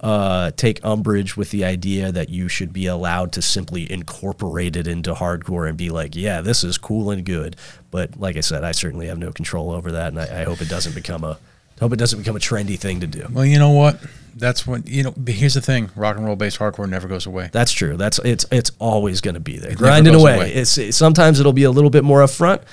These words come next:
Speaker 1: Sometimes it'll go back to being just in the basement, but it's always
Speaker 2: Where-,
Speaker 1: gonna be
Speaker 2: wherever
Speaker 1: there.
Speaker 2: it is, my world is eternal, right?
Speaker 1: That's right, yeah.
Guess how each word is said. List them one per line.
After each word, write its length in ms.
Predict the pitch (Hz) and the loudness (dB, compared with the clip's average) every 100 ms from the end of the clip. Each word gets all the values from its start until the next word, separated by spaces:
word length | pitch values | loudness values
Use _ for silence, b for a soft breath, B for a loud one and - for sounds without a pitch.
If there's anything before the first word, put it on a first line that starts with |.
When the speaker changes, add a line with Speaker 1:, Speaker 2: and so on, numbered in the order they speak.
| B | B
Speaker 1:
Sometimes 420 | - 107 110 110 104 | -4 0 0 0 -2
it'll 140 | 107 | -2
go 160 | 107 110 | 0 0
back 240 | 117 101 | 2 2
to 80 | 110 | 2
being 180 | 117 104 | 2 2
just 280 | 113 117 127 | 2 4 2
in 40 | |
the 60 | 113 | 4
basement, 400 | 120 131 123 117 | 4 4 4 2
but 100 | 101 | 2
it's 100 | 101 | 2
always 220 | 110 110 | 4 4
Speaker 2:
Where-, 80 | 107 | 4
Speaker 1:
gonna 100 | 92 | 2
be 60 | 107 | 4
Speaker 2:
wherever 380 | 107 113 120 | 6 6 4
Speaker 1:
there. 40 | 120 | 4
Speaker 2:
it 60 | |
is, 180 | 113 104 | 4 2
my 140 | 107 98 | 2 2
world 260 | 101 107 | 2 0
is 100 | 98 | -2
eternal, 480 | 92 - 104 92 92 92 | -4 -6 -6 -6 -8 -4
right? 240 | 101 110 | -4 0
Speaker 1:
That's 180 | 107 101 | 0 0
right, 200 | 87 78 | -2 -4
yeah. 180 | - | -4